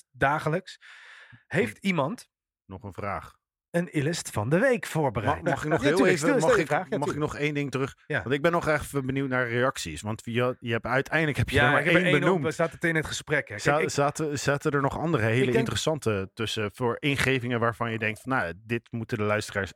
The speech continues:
Speaker 2: echt weten?
Speaker 1: Ehm, nou ja, kijk, ik heb, ik heb het allemaal een beetje samengevat en de uitspattingen een beetje opgeschreven.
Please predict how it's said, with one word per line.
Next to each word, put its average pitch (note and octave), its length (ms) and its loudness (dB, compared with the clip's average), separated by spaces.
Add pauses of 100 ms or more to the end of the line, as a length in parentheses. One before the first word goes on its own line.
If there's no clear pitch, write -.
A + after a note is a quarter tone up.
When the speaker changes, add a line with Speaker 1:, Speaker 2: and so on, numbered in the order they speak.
Speaker 2:
echt - 220 -4
weten? F#2 360 -8
Speaker 1:
Ehm, E3+ 960 -2
nou E3+ 140 4
ja, D#3 80 2
kijk, E3+ 220 -2
ik - 200 -10
heb, F3+ 120 -2
ik - 60 -20
heb F#3+ 80 -4
het F#3 80 -8
allemaal F#3+ 180 0
een F#3 60 -2
beetje F3+ 220 -2
samengevat D#3+ 640 -2
en D3 120 -6
de C#3 80 -2
uitspattingen C#3+ 600 -6
een C#3 100 -4
beetje C3 380 -2
opgeschreven. C3 760 -12